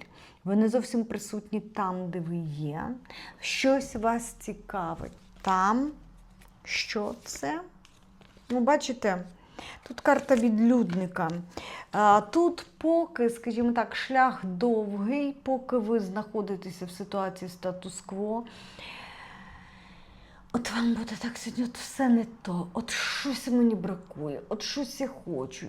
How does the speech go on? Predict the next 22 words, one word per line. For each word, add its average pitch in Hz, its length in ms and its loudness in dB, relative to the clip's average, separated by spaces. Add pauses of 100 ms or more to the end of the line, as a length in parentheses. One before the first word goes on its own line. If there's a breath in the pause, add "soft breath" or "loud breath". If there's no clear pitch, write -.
і - 60 -10
карта 285 440 2
чи 269 160 -4
переїзду, 180 960 0
чи 254 260 -2
що. 196 600 0 (800 loud breath)
М, 233 960 8
тут 240 200 4
буквально 254 640 12
може 202 520 2
треба 196 360 -2
навести 208 580 -4
десь 202 300 -6
лад, 208 380 4
щось - 380 -2
перевести 226 580 2
з 208 100 -2
одного 208 480 2
місця 202 520 -2
в - 360 -8
інше 208 520 0
місце. 202 720 -2